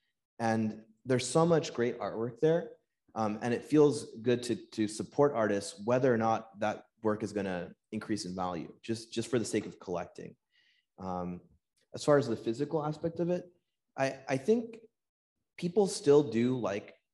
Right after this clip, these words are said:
having something physical. I know with, with the music industry,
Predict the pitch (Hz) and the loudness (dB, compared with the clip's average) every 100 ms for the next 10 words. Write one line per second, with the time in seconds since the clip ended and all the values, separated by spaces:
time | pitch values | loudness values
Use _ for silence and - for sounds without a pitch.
0 | - - 113 113 113 110 123 113 113 107 | -14 -2 0 0 -2 -4 -6 -4 -4 -4
1 | 107 - 104 110 135 147 - - 117 135 | -6 -4 -4 -4 -4 -6 -6 -6 0 2
2 | 135 135 135 107 107 - 107 107 117 117 | 2 2 -2 -4 -4 -4 -4 0 0 -2
3 | 107 107 - 113 107 107 | -4 -6 -6 -4 -2 -4